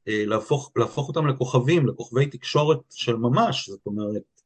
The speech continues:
אנשים שעכשיו יושבים ב-, ב-, בתוכנית של תעמולה בוטה, כמו הפטריוטים, מרוויחים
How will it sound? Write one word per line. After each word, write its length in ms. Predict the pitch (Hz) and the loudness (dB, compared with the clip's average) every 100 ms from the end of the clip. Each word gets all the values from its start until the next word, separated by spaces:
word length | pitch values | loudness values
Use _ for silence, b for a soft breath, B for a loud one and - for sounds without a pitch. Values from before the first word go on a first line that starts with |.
| _ _ _ - | _ _ _ -14
אנשים 280 | 101 - 147 | -6 0 2
שעכשיו 360 | 143 131 139 135 | 0 2 2 4
יושבים 540 | 131 117 139 139 139 135 _ _ _ | 4 4 4 4 2 0 _ _ _
ב-, 280 | 104 107 107 - 110 | 0 0 0 -4 -2
ב-, 420 | 104 101 101 101 - | 0 0 -2 -6 -8
בתוכנית 1000 | 107 101 101 101 98 - 120 - 123 143 135 | -6 -6 -6 -6 -8 -10 -12 -2 2 2 2
של 380 | 151 139 131 117 | 2 4 4 2
תעמולה 560 | 113 107 107 110 135 | 0 -4 -4 0 2
בוטה, 640 | 139 120 - _ 160 143 104 - | 2 0 -4 _ 0 0 -2 -6
כמו 320 | 123 120 117 | -4 -2 -2
הפטריוטים, 760 | - - 104 95 87 87 101 98 | -4 -8 -6 -4 -4 -6 -10 -10
מרוויחים 560 | 95 101 - 151 147 | -10 -12 -4 -2 -2